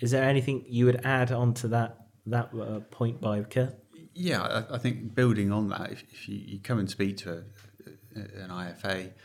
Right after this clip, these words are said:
Speaker 2: um, what we can do is, is help you see the result of the choices,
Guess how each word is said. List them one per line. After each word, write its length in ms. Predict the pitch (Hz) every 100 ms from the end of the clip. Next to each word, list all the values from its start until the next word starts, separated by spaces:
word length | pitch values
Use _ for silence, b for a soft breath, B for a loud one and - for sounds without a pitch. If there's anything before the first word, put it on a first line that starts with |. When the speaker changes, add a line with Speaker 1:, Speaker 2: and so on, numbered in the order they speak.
| B B -
Speaker 2:
um, 640 | 90 90 90 90 90 - 98
what 200 | 98 98
we 140 | 95 95
can 240 | 92 90
do 240 | 92 92 90
is, 180 | 90
is 180 | - -
help 300 | - 101 -
you 80 | 95
see 800 | - - - - - 104 95 90
the 120 | 90
result 480 | 87 87 82 80 -
of 80 | 90
the 80 |
choices, 640 | 87 90 87 - - 98